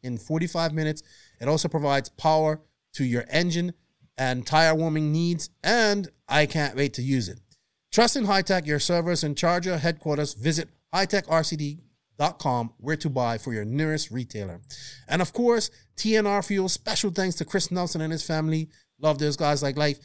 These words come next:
Here at the N N R C, we're all about the glory, and that glory is nitro. T N R Fuels is the hottest nitro fuel on the market,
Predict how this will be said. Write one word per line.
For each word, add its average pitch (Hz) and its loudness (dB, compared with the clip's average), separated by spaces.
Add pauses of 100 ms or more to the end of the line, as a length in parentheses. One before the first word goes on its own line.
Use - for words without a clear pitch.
(280)
Here 226 8
at 180 4
the 165 -6
N 160 0
N 156 0
R 151 0
C, 160 0 (200)
we're 139 -8
all 165 4
about 147 2
the 131 -8
glory, 143 2
and 143 -2
that 151 -2
glory 143 0
is 117 -2
nitro. 170 0 (320)
T 185 2
N 160 0
R 147 -2
Fuels 190 -4
is 139 -2
the 156 -6 (120)
hottest 170 -2
nitro 165 -2
fuel 160 -2
on 156 -2
the 156 0
market, 165 -2